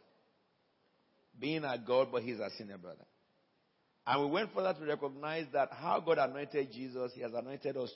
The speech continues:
too. Because every junior brother must become like their senior. And we found that in the heart of Jesus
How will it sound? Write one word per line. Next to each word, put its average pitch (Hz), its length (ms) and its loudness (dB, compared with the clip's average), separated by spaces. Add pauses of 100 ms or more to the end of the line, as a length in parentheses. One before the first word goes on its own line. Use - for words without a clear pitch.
too. 135 140 -4 (1160)
Because 139 440 2 (260)
every 165 540 2 (200)
junior 143 300 -2
brother 127 480 2 (120)
must 113 220 -8
become 131 380 -8
like 117 200 -6 (120)
their 127 140 -2 (120)
senior. 170 240 -4 (1300)
And 110 120 -4
we 117 100 -2
found 175 220 4
that 165 100 8 (100)
in 147 80 0
the 143 80 0
heart 170 300 2
of 135 180 -2
Jesus 160 320 -2